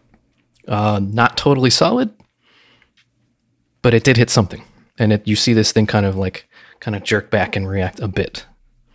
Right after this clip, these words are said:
Uh, so it did make some kind of contact. Uh, okay, cool. So now that everybody's kinda up and alarmed, and we've got, uh, Garth with a natural twenty, go ahead and take your go.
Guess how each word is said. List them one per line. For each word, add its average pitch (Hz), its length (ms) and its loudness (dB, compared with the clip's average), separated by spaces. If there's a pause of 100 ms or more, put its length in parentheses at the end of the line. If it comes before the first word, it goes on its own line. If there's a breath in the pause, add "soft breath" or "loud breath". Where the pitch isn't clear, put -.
(260)
Uh, 92 220 -12
so 98 340 -8 (180)
it 110 100 -10
did 127 180 -2
make 113 140 2
some 107 160 0
kind 90 180 -4
of - 80 -14
contact. - 420 -16 (960 loud breath)
Uh, 92 400 -10
okay, - 220 0 (260)
cool. 123 300 -2
So 107 720 0
now 117 240 4
that 117 100 4
everybody's 113 300 0
kinda 110 220 0
up 110 180 0
and 107 80 -2
alarmed, 104 640 4
and 101 200 -2
we've 101 120 -4
got, 101 300 -2 (100)
uh, 95 300 -4
Garth 107 340 0
with 101 140 -4
a 95 40 -6
natural 104 400 -4
twenty, 120 560 -2
go - 140 -4
ahead 101 140 -2
and 101 100 -8
take 104 220 -4
your 98 80 -2
go. 98 220 -2